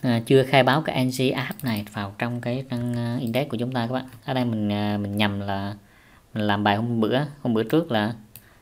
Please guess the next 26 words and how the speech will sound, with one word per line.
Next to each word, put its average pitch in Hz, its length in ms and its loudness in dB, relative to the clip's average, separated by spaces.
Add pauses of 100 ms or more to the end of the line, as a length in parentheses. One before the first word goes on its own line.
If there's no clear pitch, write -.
(160)
à, 110 120 -2
mình 104 180 0
sẽ 104 120 -2
có 127 220 0
một 120 200 -2
N 127 120 0
G 120 180 -2
app, 135 300 2
nhưng 127 180 -4
ở 123 100 -2
trong 123 160 0
này 104 180 0
cái - 120 -12
file 120 140 4
index 127 260 0
của 110 100 -6
chúng 135 140 -6
ta 117 160 -2
là 110 220 -2
file 113 120 0
mới 123 140 0
hoàn 110 200 -6
toàn 101 260 -4
các 120 40 -6
bạn. 120 120 -10 (1600)
N 123 40 -6